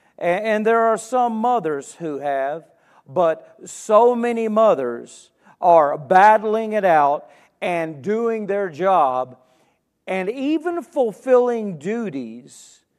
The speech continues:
which shouldn't be theirs. And I'll let you think on that. That's all I'll expound on for that. In the passages we just read, we're going to share three things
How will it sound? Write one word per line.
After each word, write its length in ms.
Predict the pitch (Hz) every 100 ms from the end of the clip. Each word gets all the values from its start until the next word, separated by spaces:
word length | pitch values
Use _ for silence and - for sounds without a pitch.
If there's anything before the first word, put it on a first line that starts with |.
| _ _
which 500 | 135 165 170 - - 285
shouldn't 560 | - 214 220 185 175
be 200 | 156 185
theirs. 880 | 156 147 123 104 - _ _ - _ _ _ _ _ _ _ _ _ _ _ _ _
And 140 | 123
I'll 140 | 127 156
let 260 | 151 143
you 320 | 156 139 113 110 _ _ _ _ _ _ -
think 200 | 139 131
on 220 | 127 120
that. 400 | 117 104 - _ _ _ _ _ _ _ _ -
That's 180 | 113 143
all 300 | 131 131 127
I'll 220 | 123 131
expound 540 | 113 - 135 117 107
on 260 | 107 107 104
for 180 | - 101
that. 420 | 107 110 - _ _ _ _ _ _
In 140 | 180 190
the 100 | -
passages 800 | 180 269 320 - 165 139 160 151
we 160 | 160
just 280 | 151 208 -
read, 600 | 156 190 160 123 113 - _ _ _
we're 240 | 135 151 196
going 300 | 180 214 196
to 80 | 156
share 280 | - 156 143
three 300 | 165 175 202
things 760 | - 151 120 110 117 _ _